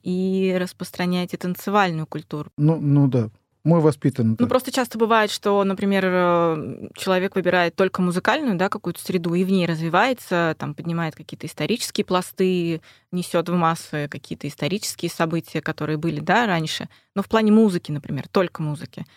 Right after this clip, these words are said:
Speaker 1: А у вас, получается, и музыка, и танец, это, ну, это такая богатая история очень.
Speaker 2: Ну,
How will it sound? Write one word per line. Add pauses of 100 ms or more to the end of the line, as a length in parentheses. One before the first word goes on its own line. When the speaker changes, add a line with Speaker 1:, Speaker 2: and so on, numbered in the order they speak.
(160)
Speaker 1:
А
у
вас,
получается,
и
музыка,
и
танец,
это,
ну,
это (160)
такая
богатая
история
очень. (140)
Speaker 2:
Ну,